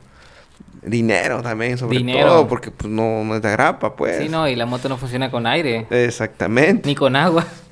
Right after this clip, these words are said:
Speaker 1: Así es, ¿no? Eh, por ese, por ese lado, pero, eh, yo creo que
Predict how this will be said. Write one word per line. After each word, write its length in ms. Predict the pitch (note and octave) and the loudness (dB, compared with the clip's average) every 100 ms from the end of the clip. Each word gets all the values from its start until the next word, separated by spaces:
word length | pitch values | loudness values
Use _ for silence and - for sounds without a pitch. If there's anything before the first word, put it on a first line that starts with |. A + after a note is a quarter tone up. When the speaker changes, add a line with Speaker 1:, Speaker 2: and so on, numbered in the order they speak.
| _ | _
Speaker 1:
Así 340 | A2+ A2 - D#3 | -8 -6 0 2
es, 280 | G3 G3 | 2 -2
¿no? 380 | C#3+ B2 C3 - F2 | -6 -4 -4 -6 -6
Eh, 200 | G#2+ G#2 | -6 -4
por 120 | F#2+ | -2
ese, 200 | A#2 B2+ | -2 -4
por 280 | - - B2 | -8 0 4
ese 180 | D3 F3 | 6 6
lado, 380 | D#3 E3+ G#3+ G#3 | 6 6 4 2
pero, 400 | D3 C3+ B2 F#2+ - - _ _ _ _ _ _ - - | 4 6 4 0 -10 -20 _ _ _ _ _ _ -20 -8
eh, 460 | G#2+ G#2+ G2+ G#2 G2 | -4 -2 -2 -4 -6
yo 160 | A#2+ | -4
creo 200 | C#3+ D3+ | -2 -2
que 320 | D#3+ C#3+ A#2+ | 0 2 2